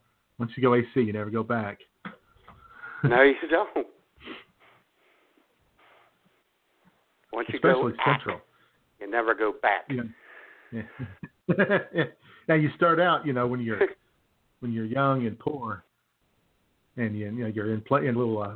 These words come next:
Speaker 1: apartments with the window units, you know,
Speaker 2: Mm-hmm.
Speaker 1: loud, obnoxious window units.
Speaker 2: <laughs>
Speaker 1: And then you finally get into a place that
Speaker 2: That
Speaker 1: has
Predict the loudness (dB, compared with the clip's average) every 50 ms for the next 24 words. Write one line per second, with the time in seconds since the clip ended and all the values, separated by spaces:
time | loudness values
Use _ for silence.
0 | -14 -10 -4 0 0 0 0 0 -2 -4 -6 -6 -4 -2 0 2 2 2 2 2
1 | 0 0 -2 -6 -6 -6 -8 -8 -12 _ _ _ _ _ _ _ _ _ _ _
2 | _ _ _ _ _ _ _ _ _ _ _ _ _ _ _ -12 -10 -10 -6 -4
3 | 0 0 2 4 4 4 4 4 4 2 -2 -6 -8 -6 -2 2 4 4 4 4
4 | 2 0 -2 -2 -2 -2 -4 -12 -20 _ -20 -20 _ _ _ -6 -4 -4 -4 -4
5 | -6 -10 -12 -14 -10 -8 -8 -8 -8 -10 _ _ _ _ -4 -2 -2 -2 -2 -4
6 | -14 -14 _ _ _ _ _ _ _ _ _ _ _ _ _ _ _ _ _ _
7 | _ _ _ -12 -12 -12 -12 _ -6 -2 -2 0 0 -2 -2 -2 -2 -2 -2 -4
8 | -8 -4 -2 0 0 2 0 0 0 0 0 0 2 2 2 2 2 0